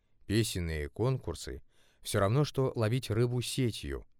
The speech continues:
Неважно, сколько народу в этом примет участие, главное сначала подготовить несколько певцов, которые будут направлять ход мероприятий. Как только появится такой ведущий,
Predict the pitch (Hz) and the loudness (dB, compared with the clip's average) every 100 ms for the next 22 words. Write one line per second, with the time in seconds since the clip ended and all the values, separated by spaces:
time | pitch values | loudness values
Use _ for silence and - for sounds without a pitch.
0 | _ _ _ - - - 110 143 151 107 | _ _ _ -20 -18 0 4 6 6 4
1 | 80 78 - 95 95 92 90 90 87 90 | -2 -4 -2 -2 0 0 2 0 0 0
2 | 95 92 98 101 123 120 87 - 69 67 | 0 0 0 0 0 0 -2 -4 -8 -8
3 | - _ _ 80 80 90 120 92 76 - | -12 _ _ -4 2 2 4 0 -2 -6
4 | 78 95 95 92 92 85 101 104 98 - | -4 -2 -2 -2 -4 -2 0 0 -2 -6
5 | - - 104 113 113 113 117 - - - | -10 -2 -2 0 -2 -2 -4 -4 -6 0
6 | 107 78 - - _ - 85 95 82 76 | 0 0 -8 -20 _ -4 -2 0 -2 -2
7 | 78 78 71 73 71 71 65 71 110 143 | -4 -6 -6 -6 -4 -2 -2 0 0 -2
8 | - - - 92 110 117 - 110 104 113 | -6 -20 -8 0 0 0 -4 0 0 0
9 | 92 82 71 - 76 - _ _ _ _ | 0 0 -4 -8 -16 -18 _ _ _ _
10 | _ _ _ 92 80 85 82 82 87 85 | _ _ _ 0 2 -2 0 0 2 2
11 | 80 - - 80 87 80 85 131 151 - | 0 -4 -6 -4 -2 -2 -2 -2 -2 -4
12 | - | -10